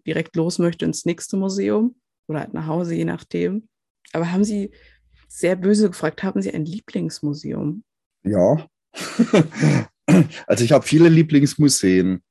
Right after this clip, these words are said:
Speaker 2: aber was mich wahnsinnig beeindruckt hat, einfach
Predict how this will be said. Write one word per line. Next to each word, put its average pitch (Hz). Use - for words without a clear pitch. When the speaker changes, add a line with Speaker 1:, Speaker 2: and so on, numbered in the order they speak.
Speaker 2:
aber 104
was 110
mich 113
wahnsinnig 123
beeindruckt 104
hat, -
einfach 98